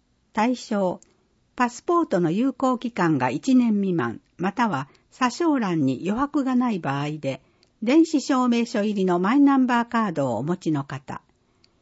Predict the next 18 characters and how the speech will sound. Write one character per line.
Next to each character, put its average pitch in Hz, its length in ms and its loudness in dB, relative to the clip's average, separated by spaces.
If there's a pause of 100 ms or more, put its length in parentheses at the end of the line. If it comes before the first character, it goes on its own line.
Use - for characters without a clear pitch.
(200)
詳 311 240 2
し - 220 -12
く 165 80 -4
は 147 180 2
市 302 260 0
ホ 294 220 2
ー - 20 6
ム 285 140 8
ペ 277 200 0
ー 202 40 0
ジ 147 200 -2
を 135 100 -2
ご 165 100 -4
覧 185 200 0
く 180 100 -10
だ 165 140 -4
さ - 200 -8
い。 - 80 -12